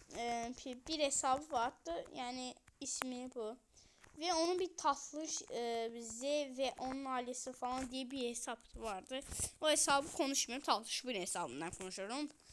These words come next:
E, Tatlış Pony hesabına mesela, e, p-, büyük, e, büyük bir şekilde, e, nasıl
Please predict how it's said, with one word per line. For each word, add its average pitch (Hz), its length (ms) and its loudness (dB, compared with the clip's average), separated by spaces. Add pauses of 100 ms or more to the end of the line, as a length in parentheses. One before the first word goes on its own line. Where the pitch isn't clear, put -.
(360)
E, 214 200 -2
Tatlış 277 340 2
Pony 349 140 2
hesabına 302 580 4
mesela, 269 540 0 (140)
e, 233 260 0 (240)
p-, 226 320 -12
büyük, 262 480 -4 (2250)
e, 196 240 -8 (540)
büyük 262 280 -2
bir 254 60 -4
şekilde, 233 720 0 (760)
e, 202 60 4 (380)
nasıl - 300 -4